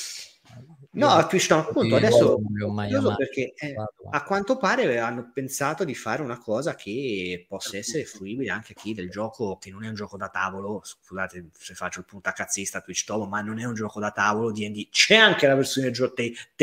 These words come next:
Speaker 2: Ma non
Speaker 1: tabletop
Speaker 2: è un
Speaker 1: con le,
Speaker 2: gioco da tavolo.
Speaker 1: ma non è un gioco da tavolo,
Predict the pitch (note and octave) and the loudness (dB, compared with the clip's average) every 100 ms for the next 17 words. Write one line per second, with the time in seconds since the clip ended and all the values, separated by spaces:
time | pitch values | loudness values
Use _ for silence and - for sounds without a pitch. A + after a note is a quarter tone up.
0 | C#3 C3 B2+ - C3+ G#2 G2 G2+ G#2+ C3 | 6 8 6 10 10 10 4 4 4 4
1 | B2 G2 - - D3+ F3+ D#3+ D3 C3+ C3+ | 4 0 -8 4 8 10 10 8 6 4
2 | B2+ B2 B2 G#2 G#2 | 4 2 2 0 0